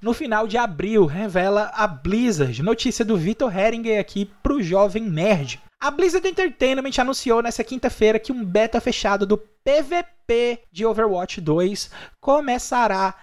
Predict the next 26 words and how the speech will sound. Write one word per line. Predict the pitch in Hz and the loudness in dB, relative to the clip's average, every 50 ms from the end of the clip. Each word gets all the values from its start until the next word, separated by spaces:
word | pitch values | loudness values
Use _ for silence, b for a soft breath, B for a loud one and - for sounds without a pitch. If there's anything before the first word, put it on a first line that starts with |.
| b b - | b b -4
no | 175 175 208 220 | 0 2 2 2
final | - - 240 214 190 180 190 | 2 -2 -4 -2 0 0 4
de | 185 220 | 4 4
abril | 202 175 175 190 208 214 | 4 4 2 0 0 0
somente | - - - - - 320 311 311 311 302 269 262 269 277 285 294 - - - 294 240 | -2 -4 -6 -4 0 0 2 2 0 -2 -4 -4 -2 -2 -2 -4 -4 -2 -2 -2 -2
pra | - _ - 220 220 233 | -2 _ 0 0 0 0
P | - - - 254 269 | -4 -4 -2 0 0
C. | 254 - - - - - 190 165 131 - - - _ - | 0 -2 -4 -6 4 6 6 8 6 4 -2 -12 _ -4
Em | 302 370 403 | -2 -2 0
uma | 440 427 392 | 0 0 0
publicação | - 349 339 294 - 262 233 - 262 240 | 0 -2 -2 -2 -2 -4 -2 0 0 0
no | 247 240 | 0 -2
Twitter, | - 339 269 233 220 - 233 226 | -2 0 0 0 0 0 0 0
a | 226 | 0
empresa | 233 220 - 220 220 214 220 | 0 -2 -2 -2 0 0 0
revelou | 202 233 233 247 233 214 196 202 202 | 0 0 0 -2 0 2 2 2 0
que | - - - 240 | 0 -2 -4 -4
o | 233 240 | -4 -2
período | - - 277 262 233 240 269 302 302 311 | -2 -2 -2 0 0 0 0 0 0 -2
de | 262 294 | -4 -4
teste | 294 - 233 220 220 214 - 233 | -2 2 2 4 4 2 0 -4
contará | - - 285 302 - 269 262 220 208 202 214 214 | -4 -4 -4 -4 -2 0 0 2 2 2 0 0
com | - 262 262 | -2 -4 -4
um | 254 | -4
novo | 240 226 220 247 277 302 285 | -4 -2 0 0 0 0 0
herói, | 285 254 226 226 247 247 | 0 2 2 2 2 0